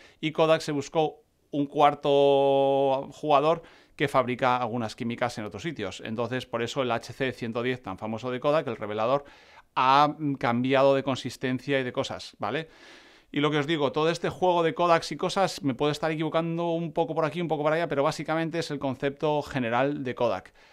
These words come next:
Así que cuando uno compra un carrete, se lo está comprando a Kodak Alaris y Kodak Alaris se lo está comprando a su vez a Kodak Rochester. Es un poco confuso. En cambio, si estás comprando una lata de Super ocho o de dieciséis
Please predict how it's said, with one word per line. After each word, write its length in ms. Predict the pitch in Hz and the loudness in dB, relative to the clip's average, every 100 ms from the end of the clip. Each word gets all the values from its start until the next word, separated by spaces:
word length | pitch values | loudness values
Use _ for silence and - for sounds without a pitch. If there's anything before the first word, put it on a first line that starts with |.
| _ | _
Así 300 | - 131 151 | -4 -2 -2
que 160 | 143 139 | -2 2
cuando 380 | 143 135 135 151 | 4 4 4 2
uno 260 | 180 185 | 2 0
compra 220 | 180 170 | 0 0
un 60 | 165 | 2
carrete, 520 | 170 170 175 196 202 | 2 2 0 -2 -4
se 140 | - 139 | -8 -6
lo 60 | |
está 180 | 127 151 | -2 -2
comprando 400 | 139 143 151 143 | -2 0 0 0
a 80 | 120 | 0
Kodak 240 | 127 135 | 0 0
Alaris 480 | 156 175 185 190 - _ | 2 0 0 -6 -12 _
y 80 | 139 | -2
Kodak 260 | 139 131 | 2 2
Alaris 240 | 127 139 151 | 2 0 0
se 120 | 147 | -4
lo 40 | |
está 180 | 123 131 | -6 -4
comprando 300 | 123 127 135 | -2 0 0
a 40 | 131 | -2
su 120 | 135 | -2
vez 240 | 139 147 _ | -2 -2 _
a 120 | 156 147 | -4 0
Kodak 380 | 127 107 107 - | 2 0 -2 -2
Rochester. 560 | 185 202 110 101 87 - - _ - | -2 -2 -8 -8 -10 -14 -20 _ -10
Es 120 | 120 | -6
un 60 | 160 | -2
poco 240 | 151 139 | 0 0
confuso. 440 | 120 110 127 110 - | -2 -4 -8 -10 -6
En 140 | 135 | 0
cambio, 280 | 147 151 120 | 2 2 0
si 140 | - | -4
estás 320 | 120 - 143 - | -6 0 0 0
comprando 520 | 143 131 151 143 101 | -4 0 2 2 -2
una 220 | 120 127 | -2 0
lata 280 | 127 123 127 | 0 2 2
de 120 | 123 | 0
Super 300 | - 131 123 | -2 -4 -2
ocho 420 | 165 - 110 98 - | -2 -4 -8 -6 -6
o 100 | 107 | -6
de 140 | 107 | -6
dieciséis 760 | 113 104 107 - 156 135 113 | -6 -10 -10 -4 -2 -2 -6